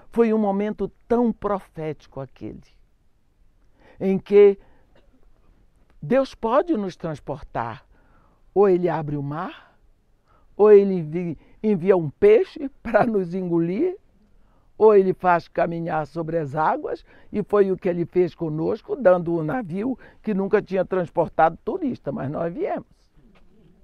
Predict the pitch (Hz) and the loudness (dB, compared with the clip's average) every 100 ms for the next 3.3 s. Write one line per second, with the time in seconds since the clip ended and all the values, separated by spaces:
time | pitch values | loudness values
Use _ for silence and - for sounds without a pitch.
0 | - _ _ _ _ _ _ _ _ 196 | -20 _ _ _ _ _ _ _ _ -10
1 | 151 185 220 190 - 165 - _ _ _ | -8 -6 -6 -6 -8 -16 -20 _ _ _
2 | _ _ _ _ _ _ _ - 214 - | _ _ _ _ _ _ _ -6 -4 0
3 | 220 208 | 0 0